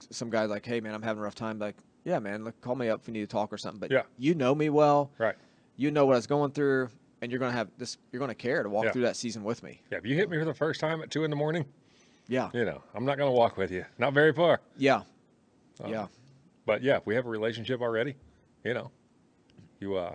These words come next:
Speaker 2: you call me or text me out of the norm late at night or whatever, and you
Speaker 1: Yep.
Speaker 2: need somebody to talk to or somebody to vent to, you know, we've already got that, that relationship built.
Speaker 1: Yeah. The, the third thing I had is that this,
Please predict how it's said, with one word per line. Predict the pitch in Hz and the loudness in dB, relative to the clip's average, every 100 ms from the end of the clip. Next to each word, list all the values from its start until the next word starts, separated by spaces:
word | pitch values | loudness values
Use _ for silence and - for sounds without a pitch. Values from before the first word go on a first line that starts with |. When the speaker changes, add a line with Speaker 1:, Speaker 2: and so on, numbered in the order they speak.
| - | -12
Speaker 2:
you | 101 | -12
call | - 98 | -8 -6
me | 120 | -4
or | 107 | -4
text | 117 113 | -2 -2
me | 123 | -2
out | 113 117 | 0 0
of | |
the | 107 | 0
norm | 110 120 117 | -4 -4 -2
late | 110 117 | 0 0
at | |
night | 113 117 120 | -2 -2 -2
or | 104 | -2
whatever, | 104 120 120 123 | -2 0 -2 -4
and | 107 | -2
you | 113 | 0
Speaker 1:
Yep. | 120 | 0
Speaker 2:
need | |
somebody | 120 120 117 | -2 -2 -2
to | |
talk | 110 113 110 | -2 -4 -4
to | 127 123 | -6 -4
or | 92 - _ - _ | -6 -8 _ -20 _
somebody | - 131 131 127 | -10 -2 0 0
to | |
vent | 131 139 | -2 -2
to, | 139 139 123 | 0 0 0
you | 123 | -2
know, | 120 | -2
we've | 120 | 0
already | 135 135 120 | 0 -2 -2
got | 127 127 | -4 -2
that, | 127 117 - _ _ _ _ _ _ _ | -2 -4 -6 _ _ _ _ _ _ _
that | 127 | -8
relationship | 120 117 131 117 104 117 | -2 0 0 -2 -6 -4
built. | 113 127 - - - _ _ | -2 -4 -6 -18 -20 _ _
Speaker 1:
Yeah. | 101 107 101 _ _ _ - | -4 -4 -4 _ _ _ 0
The, | 131 117 | 0 0
the | 127 | -4
third | - 147 139 | 0 -2 0
thing | 131 | -4
I | 107 | -2
had | 113 107 | -2 -2
is | 101 | -2
that | 110 101 | -4 -4
this, | 131 123 | -4 -10